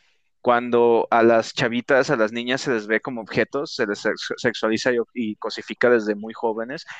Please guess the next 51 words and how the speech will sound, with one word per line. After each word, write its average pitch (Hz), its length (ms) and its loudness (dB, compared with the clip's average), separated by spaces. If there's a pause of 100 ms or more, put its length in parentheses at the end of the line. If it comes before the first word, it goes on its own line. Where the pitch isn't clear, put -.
(160)
es 107 180 2
fácil 113 360 0
que 113 80 -6
una 113 140 -2
persona 113 400 -2
con 113 160 -6
un 120 100 -8
poquito 131 340 0
de 127 60 6
autoridad, 110 460 4
ya 110 160 4
sea 113 180 0
dentro 113 280 2
de 107 60 4
la 110 120 4
familia 107 400 0
como 110 260 -8
dentro 101 260 -4
de 101 60 2
la 107 80 4
iglesia, 117 480 2
pues - 260 -4 (220)
se - 160 -2
le - 60 6
haga 131 120 4
fácil 113 320 0
hacer 104 180 0
este - 140 -4
tipo - 280 -8
de - 60 -4
cosas, - 340 -14
cometer 101 340 -10
un 101 100 -10
abuso, 160 520 -2
llevarla 104 400 4
a 98 40 4
lo, 95 200 0
al 101 120 0
oscurito, 135 600 -2
ir 123 80 6
a 117 60 4
mojar 104 260 -2
la 92 120 4
brocha 147 540 4 (380)
y 113 100 4
todas 107 200 2
esas 107 160 -4
cosas, - 360 -10
¿no? 110 100 -10
Entonces, 107 680 0 (420)
eh, 117 460 6